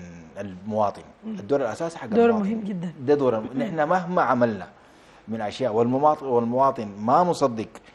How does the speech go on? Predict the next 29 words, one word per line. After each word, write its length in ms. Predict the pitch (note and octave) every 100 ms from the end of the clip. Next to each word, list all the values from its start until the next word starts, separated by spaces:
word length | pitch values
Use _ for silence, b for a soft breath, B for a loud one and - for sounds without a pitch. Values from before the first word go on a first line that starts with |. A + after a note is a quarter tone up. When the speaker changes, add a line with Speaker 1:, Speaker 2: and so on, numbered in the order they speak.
| B B B B A2
Speaker 1:
ولا 360 | A#2+ D3 D3
مكذب 460 | B2 A2 B2+ G#2+ F#2+ - _ B B -
ولا 880 | B2+ C#3 C3+ B2+ A2+ G2+ G2 F#2
الموضوع 460 | A2 A#2 A#2 A#2 C3+
ده 80 | B2
عنده، 580 | C3 B2+ A#2 G#2 F#2+ F#2+
آه، 480 | G2 F#2 F#2 F2+ F2 D#2+ F2 E2+ G2+
آه، 500 | G2+ F#2+ F#2+ F#2 F2+ F2+ -
في 140 | A2+
باله 580 | A#2+ C3 B2 A2+ A2 G#2
هو 80 | B2
عبارة 300 | A#2+ B2 A#2
عن 220 | G2 G#2
وصمة 440 | B2 B2+ B2+ F#2+ F#2+
وما 200 | A2+ B2
بيخبر 360 | A#2+ A2 A2
عنه 300 | G2 A#2 G#2+ F#2+
كده، 220 | A#2+ F#2+ - B B B B B B -
ولا 220 | B2 C#3
ما 100 | C3+
بيلتزم 400 | C3+ B2 C#3 B2+
بالموجهات، 760 | A#2 G#2+ G#2 G#2 F#2+ F#2+ G#2 - - G#2
آه، 300 | A2 G2+ G2
بصورة 340 | G#2+ C3+ C#3
كلية 360 | B2 A#2 B2 B2
ولا 280 | B2 A#2 G#2+
بصورة 240 | B2+ C#3
جزئية، 420 | G#2+ G2+ C#3 E3+ B3+ B B B B -
بيبقى 520 | D3 D#3 D3 D#3+ D3